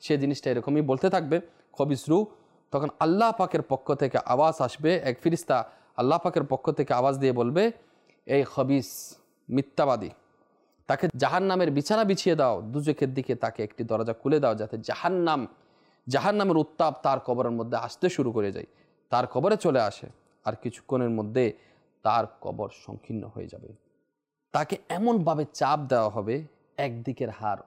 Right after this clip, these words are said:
অন্য দিকে চলে যাবে, ডান সাইডের হাড় বাম দিকে, বাম দিকের হাড়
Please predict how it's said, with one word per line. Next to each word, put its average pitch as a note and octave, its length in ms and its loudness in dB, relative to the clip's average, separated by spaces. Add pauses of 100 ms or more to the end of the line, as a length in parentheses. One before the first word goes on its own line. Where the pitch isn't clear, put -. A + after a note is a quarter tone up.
(140)
অন্য B2+ 260 -4
দিকে A2+ 240 -10
চলে G2+ 260 -10
যাবে, - 240 -14 (560)
ডান C#3+ 320 0
সাইডের D3 340 2
হাড় C3+ 300 0
বাম B2+ 320 0
দিকে, C3+ 240 -2
বাম A#2+ 320 -2
দিকের C3+ 320 -4 (280)
হাড় A#2+ 300 -2